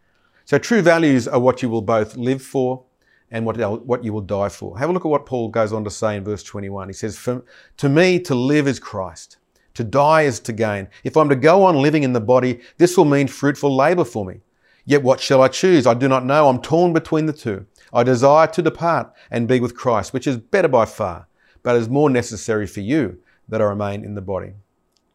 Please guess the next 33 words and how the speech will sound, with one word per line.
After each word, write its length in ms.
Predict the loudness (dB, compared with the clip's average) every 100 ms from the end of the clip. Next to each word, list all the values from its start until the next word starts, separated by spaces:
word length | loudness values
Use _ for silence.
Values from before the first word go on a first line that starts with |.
| _ _ _ _ _ _ _ _ _ _ _
So 180 | -2 -2
for 100 | -2
Paul, 480 | 2 4 4 2 -8 _
to 80 | -8
live 420 | 0 4 4 2 -6
is 220 | -10 -12 _
Christ, 460 | 0 2 2 -2 -18 _ _
to 100 | -10
die 460 | 0 4 4 2 -4 _
is 180 | -8 -6
gain. 320 | -4 -6 -6 -10 -16
It's 120 | -8
like, 140 | -6
"That's 260 | 0 0 2
it, 180 | 0 0
that's 220 | -2 0
all, 300 | 0 0 -2 -4
that's 180 | -4
my 140 | 0 0
life. 300 | 2 0 0
I 100 | -2
live 400 | -2 2 2 0 _ _
with 260 | -4 -2 -2
Christ. 380 | 0 2 0 -2
If 80 | 0
I 80 |
die, 240 | 2 4 4
I'm 80 | 2
gonna 140 | -2
be 160 | -4 -6
with 60 | -8
him 140 | -10
fully. 360 | -4 -2 -2